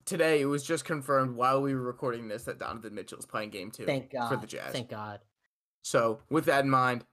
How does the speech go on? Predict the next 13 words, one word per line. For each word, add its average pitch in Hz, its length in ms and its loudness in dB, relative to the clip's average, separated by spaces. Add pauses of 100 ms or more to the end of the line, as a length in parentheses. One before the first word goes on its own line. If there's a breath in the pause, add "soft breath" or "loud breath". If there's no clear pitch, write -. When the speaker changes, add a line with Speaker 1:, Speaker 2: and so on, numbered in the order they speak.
(420)
Speaker 1:
the 143 80 -2
Grizzlies 143 400 0
won 139 120 0
the 123 60 -4
first 127 240 -2
game. 123 300 -6 (460)
Jazz 131 280 0
in 117 80 -10
six. - 360 -12 (200)
No, 147 160 2
no. 135 280 -2 (320)
Fuck - 220 0
it. - 80 -18